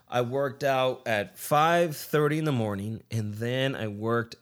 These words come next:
out later. I did two a days. I worked out later. I think it was, like, noon, one o'clock. Make sure I got my two work,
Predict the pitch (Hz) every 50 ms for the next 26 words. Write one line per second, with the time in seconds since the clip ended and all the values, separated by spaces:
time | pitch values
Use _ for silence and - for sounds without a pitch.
0 | _ - 107 107 107 107 110 104 - - 107 104 101 110 117 123 123 123 123 123
1 | 123 120 120 113 101 127 110 101 101 107 107 101 - - 120 107 104 110 107 101
2 | 110 104 113 110 120 120 95 90 107 110 110 107 110 113 110 104 101 - - -
3 | - - - - - _ _ _ _ - 104 110 107 - - 135 131 - 156 131
4 | 135 123 117 - 110 101 95 92 - - 95 95 98 104 107 107 107 107 107 107
5 | 107 107 110 110 101 92 90 107 104 107 107 95 - - - 113 110 107 104 101
6 | - - _ _ _ _ _ - - - - - _ _ _ - 123 135 120 -
7 | 156 139 135 139 139 131 127 120 110 - - 147 139 135 151 151 147 117 -